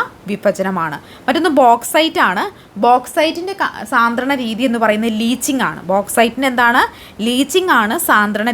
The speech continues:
രീതിയായിട്ട് വരുന്നത്. മറ്റൊന്ന് സിങ്ക് ബ്ലെൻഡ് ആണ്. സിങ്ക് ബ്ലെൻഡിൻ്റെ പ്ലവന പ്രക്രിയയാണ്. എന്താണ്? സിങ്ക് ബ്ലെൻഡിൻ്റെ പ്ലവന പ്രക്രിയയാണ്. അപ്പോൾ ടിൻസ്റ്റോൺ കാന്തിക വിഭജനം,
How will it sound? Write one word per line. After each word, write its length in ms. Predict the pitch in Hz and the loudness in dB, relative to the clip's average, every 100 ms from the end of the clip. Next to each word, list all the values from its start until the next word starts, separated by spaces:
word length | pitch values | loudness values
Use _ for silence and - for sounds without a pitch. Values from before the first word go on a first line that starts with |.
| 220 | -2
രീതിയായിട്ട് 600 | 202 226 220 185 185 403 - - 233 262 | -4 0 2 2 2 0 -2 -14 0 2
വരുന്നത്. 360 | 202 185 175 143 - - 262 | 2 0 -6 -8 -12 -6 -2
മറ്റൊന്ന് 320 | 285 349 269 370 - - - | 0 0 0 -2 -8 -10 -2
സിങ്ക് 360 | 320 330 349 392 | 0 0 0 2
ബ്ലെൻഡ് 300 | 277 208 196 160 | 2 2 0 -2
ആണ്. 100 | - - | -4 -4
സിങ്ക് 300 | 269 269 359 330 | -2 0 0 0
ബ്ലെൻഡിൻ്റെ 400 | 269 247 214 285 - | 0 -2 -4 -4 0
പ്ലവന 360 | 247 233 262 311 269 | 2 2 2 0 -2
പ്രക്രിയയാണ്. 520 | 247 - 214 208 156 139 | -6 -4 -6 -4 -6 -6
എന്താണ്? 280 | 202 208 294 - | -2 -2 -2 -4
സിങ്ക് 260 | 226 226 247 | -4 -2 0
ബ്ലെൻഡിൻ്റെ 420 | 240 233 233 349 494 - - - | 0 -2 0 0 0 -12 -6 2
പ്ലവന 460 | 254 247 254 262 339 508 - | 4 4 2 2 0 -2 -4
പ്രക്രിയയാണ്. 680 | 262 220 - 214 208 185 165 160 - - | -2 -2 -4 -6 -2 -2 -4 -10 -16 -4
അപ്പോൾ 160 | 214 285 - | 0 2 2
ടിൻസ്റ്റോൺ 520 | 233 233 - 320 415 - - | -2 -4 0 2 2 -2 -4
കാന്തിക 540 | 226 202 214 240 233 254 214 | -2 0 -2 -4 -2 -2 -2
വിഭജനം, 480 | 214 226 247 269 | -2 -2 0 0